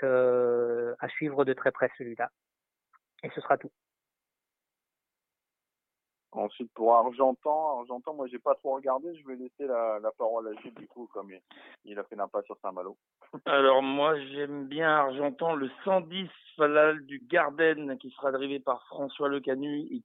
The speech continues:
Speaker 3: qui, à mon avis, est un coup franc mieux que bien placé. Ensuite, le deux cent onze de Enchiria de Latom, qui, à mon avis, ne sortira pas des quatre premiers du multi.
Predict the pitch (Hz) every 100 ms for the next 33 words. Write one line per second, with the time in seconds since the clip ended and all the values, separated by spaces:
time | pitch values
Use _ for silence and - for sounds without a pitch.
0 | - 135 135 127 131 135 127 127 135 139
1 | 147 120 123 123 - 127 - 139 139 135
2 | 151 147 131 123 139 127 123 - 156 208
3 | - _ _ - - - - - - -
4 | - 139 - 180 - 151 135 127 208 190
5 | - 180 - 180 190 165 135 147 151 175
6 | 175 - 165 175 170 165 143 170 - 175
7 | 156 143 127 _ 135 135 135 139 156 156
8 | 151 160 135 - 190 - 208 185 - 180
9 | 175 - - 147 170 160 - 151 165 180
10 | 180 170 165 - 175 202 233